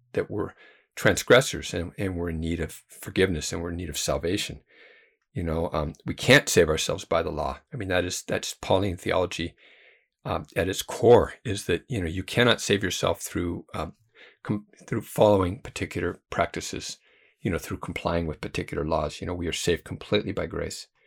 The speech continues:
Um, I think we have to be really careful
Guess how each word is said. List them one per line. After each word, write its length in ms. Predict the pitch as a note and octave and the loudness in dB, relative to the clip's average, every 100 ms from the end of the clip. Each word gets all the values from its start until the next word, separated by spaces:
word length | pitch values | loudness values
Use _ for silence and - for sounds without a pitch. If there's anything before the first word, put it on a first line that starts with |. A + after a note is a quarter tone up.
| _ _ _ _ _ _ _ | _ _ _ _ _ _ _
Um, 340 | F#2+ E2 D#2 - _ _ _ _ _ _ - - - - | 0 2 0 -6 _ _ _ _ _ _ -20 -18 -8 2
I 80 | A2+ | 2
think 400 | - G2+ - - _ _ - - - | 6 4 2 -14 _ _ -20 -14 -4
we 180 | A#2 A2 | 0 4
have 220 | G#2 - | 4 4
to 80 | - | 2
be 100 | F2+ | 2
really 220 | F#2 E2+ | 2 0
careful 480 | - F2+ - F2+ | 0 0 2 -2